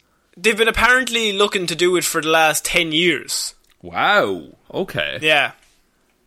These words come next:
Speaker 2: And is there, is there, like, a director or a writer attached or anything?
Speaker 1: Um, so it's, um, Call Me By Your Name's director, Luca Guadagnino? Guadagnino?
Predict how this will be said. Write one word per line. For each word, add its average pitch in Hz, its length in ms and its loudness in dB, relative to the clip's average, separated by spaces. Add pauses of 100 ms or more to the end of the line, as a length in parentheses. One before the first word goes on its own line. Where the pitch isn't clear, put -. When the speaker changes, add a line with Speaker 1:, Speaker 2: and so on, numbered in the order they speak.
(480)
Speaker 2:
And 151 160 0
is 185 140 4
there, 226 160 4
is 202 240 2
there, 226 100 2
like, 214 200 0
a 190 80 4
director 160 360 0 (120)
or 139 100 2
a 117 60 2
writer 156 340 0
attached 165 460 -4
or 170 80 -4
anything? 180 420 -4 (960)
Speaker 1:
Um, 185 720 4 (400)
so 190 300 4
it's, 196 340 2
um, 175 340 2
Call 220 300 2
Me 233 140 -2
By 208 160 2
Your 190 180 4
Name's 190 440 0
director, 160 540 2
Luca 156 760 2 (340)
Guadagnino? 175 960 2 (160)
Guadagnino? 208 840 -2